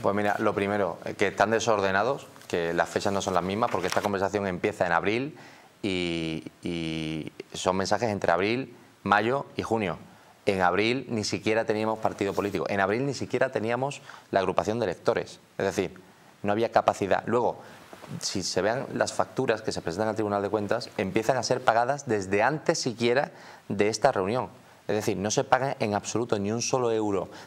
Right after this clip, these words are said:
de la campaña electoral con nada que no venga de las cuentas de "Se Acabó la Fiesta". O sea, y eso es público y notorio, el Tribunal de Cuentas lo fiscaliza y el Tribunal de Cuentas puede demostrarlo. Menos mal que adelantamos los pagos,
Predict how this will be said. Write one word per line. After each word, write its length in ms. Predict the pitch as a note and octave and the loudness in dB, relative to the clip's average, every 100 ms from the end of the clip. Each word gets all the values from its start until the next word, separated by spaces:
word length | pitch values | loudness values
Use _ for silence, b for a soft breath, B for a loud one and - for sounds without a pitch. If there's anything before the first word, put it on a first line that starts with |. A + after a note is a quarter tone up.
| B | B
de 100 | G2+ | 0
la 120 | F#2 | 2
campaña 340 | F#2 F2 A2+ B2 | 2 2 2 2
electoral 500 | A#2+ A#2+ A#2+ D#3 - | -2 0 2 2 2
con 300 | G#2+ G2 A2+ | 0 2 2
nada 380 | D#3+ G#3+ A3+ B B - | 2 2 -4 B B -2
que 100 | A2 | 0
no 140 | B2 | 2
venga 320 | C3+ D#3+ E3+ C3 | 2 2 0 2
de 140 | A2 | 2
las 100 | F2+ | 2
cuentas 540 | - C3+ C#3+ E3 D#3+ | 2 0 2 -2 -2
de 80 | A2 | -4
"Se 100 | - | 0
Acabó 220 | F2+ F2+ | 2 2
la 80 | G2+ | 2
Fiesta". 420 | - D#2 - - - - - - | -2 -8 -10 -14 -20 -20 -20 -10
O 20 | |
sea, 140 | - - | -4 -2
y 60 | G2+ | 0
eso 120 | C#3 | -2
es 120 | C3+ | -4
público 480 | - C#3 D3+ D3 A#2 | -2 0 0 0 0
y 20 | |
notorio, 400 | A2 C#3+ E3+ F#3 B B | 2 2 2 -2 B B
el 140 | G#2 F#2+ | -2 2
Tribunal 280 | G2+ A#2 | 4 4
de 80 | C3 | 4
Cuentas 220 | B2+ A2+ | 2 4
lo 80 | G2+ | 2
fiscaliza 420 | - - G#2+ C3+ | 2 0 0 2
y 60 | C3+ | -2
el 40 | |
Tribunal 260 | G2 F#2+ G#2+ | 0 0 2
de 20 | |
Cuentas 180 | A2 A2+ | 2 2
puede 140 | G#2 | 2
demostrarlo. 400 | G#2 A#2 D3+ G2 - B B | 2 2 2 2 -2 B B
Menos 460 | A#2 C3 C#3+ F3 D#3+ | 0 4 4 4 4
mal 300 | D3 G3 G#3 B - | 4 2 -2 B 2
que 120 | B2+ | 4
adelantamos 580 | G#2+ G2+ F#2+ A#2+ D3 D3 | 6 4 4 4 4 0
los 140 | F#2+ | -2
pagos, 420 | - E3+ F#2+ D#2+ | 2 2 2 -6